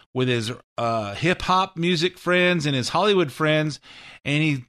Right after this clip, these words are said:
golfs with his buddies, but he doesn't spend any time talking to senators or, or, uh, uh, representatives, the House of Representatives, because that would be working. And that would be doing what he's supposed to do,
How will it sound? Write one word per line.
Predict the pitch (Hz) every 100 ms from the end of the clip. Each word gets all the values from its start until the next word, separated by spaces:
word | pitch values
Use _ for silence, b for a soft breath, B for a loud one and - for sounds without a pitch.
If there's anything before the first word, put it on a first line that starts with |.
| _
golfs | 143 165 185 180
with | 185
his | 170
buddies, | 147 202 170 143 131 B B -
but | 143
he | 151
doesn't | 175 170 180
spend | - 165
any | 165 208
time | - 202 196
talking | 185 185 175
to | 135
senators | 160 170 170 175 156
or, | 131 151 147 127 B B B
or, | 135 135 135 127
uh, | 127 127 - -
uh, | 123 123 120 117 107
representatives, | 151 151 123 160 165 143
the | 135
House | 156 -
of |
Representatives, | 156 139 131 175 160 135 - B B -
because | - 160 139 B B -
that | 156
would | 165
be | 143 143
working. | 170 202 151 113 90 _ _ _ _ _ _ _ _ _ _ _ _ _ _ _ _ _ _ -
And | 143
that | 165 180
would | 147
be | 151 147 B _
doing | 143 165 160
what | 151 147
he's | 135 -
supposed | 156 143
to | 139
do, | 165 160